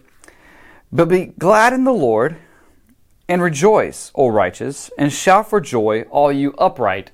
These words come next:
in heart." Psalm thirty-three begins, "Shout for joy in the Lord, O you righteous. Praise befits the upright." Wow. Praise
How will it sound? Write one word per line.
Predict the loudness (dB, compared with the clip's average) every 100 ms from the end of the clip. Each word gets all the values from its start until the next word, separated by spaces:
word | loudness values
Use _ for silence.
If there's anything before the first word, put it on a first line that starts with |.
| -14
in |
heart." | -14 -2 0 0 -4 -18 _ _ _ _ _ _ _ _ _ _ _
Psalm | -8 -2 0 0
thirty-three | -2 -2 -4 -4
begins, | -4 -4 -6 -8 -10 -14 _ _ _
"Shout | -2 2 2
for | 0
joy | -8 -2 -2
in | 0
the | -4
Lord, | -2 -2 -2 -6 -16 _
O | 2 2
you | 0 -6
righteous. | -2 0 0 -4 -16 -20 -20 _ _ _ -2
Praise | 0 0 -2 -6
befits | -8 -2 -2 -2 -8 -12
the | -6 -6 -4
upright." | -4 -4 -10 -16 -16 -20 -20 -20 _ _ _ _ -20 _ _ -4
Wow. | -4 -4 -10 _ _ _ _ -20 -20 -6
Praise | 2 2 2 -4 -10